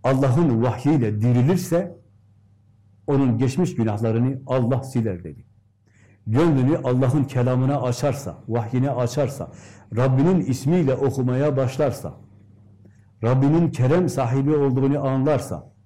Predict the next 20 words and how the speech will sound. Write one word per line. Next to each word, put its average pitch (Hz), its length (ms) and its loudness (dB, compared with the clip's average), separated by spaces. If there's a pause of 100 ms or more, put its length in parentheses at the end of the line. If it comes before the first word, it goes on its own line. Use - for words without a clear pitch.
(360)
Rabbinin 123 440 2
kendisine 127 520 0
ikram 139 480 0
ettiğini, 104 400 -2
ikram 131 520 -2
etmeyi 127 480 0
dilediğini 127 500 0
anlarsa, 131 640 -2 (240)
buna 123 260 2
iman 127 360 0
ederse, 127 540 0 (840)
indirdiği 139 680 2
vahyinin 120 640 0 (640)
kereminden 147 720 0
dolayı 107 360 0
olduğunu, 98 480 -4 (840)
Allah'ın 143 480 2
ikramı 135 640 0
olduğunu 131 420 0
anlarsa 127 600 -2